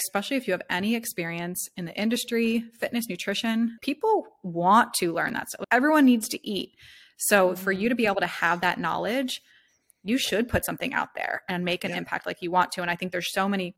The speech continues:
Speaker 1: specifically my program is across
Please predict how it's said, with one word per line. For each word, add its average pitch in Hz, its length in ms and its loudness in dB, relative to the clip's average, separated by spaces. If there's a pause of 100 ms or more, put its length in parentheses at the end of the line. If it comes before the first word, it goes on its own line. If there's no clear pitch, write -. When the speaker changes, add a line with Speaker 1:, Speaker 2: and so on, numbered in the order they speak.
(140)
Speaker 1:
specifically 254 800 2
my 208 220 2
program 185 540 0
is 170 160 -4 (340)
across 175 580 -2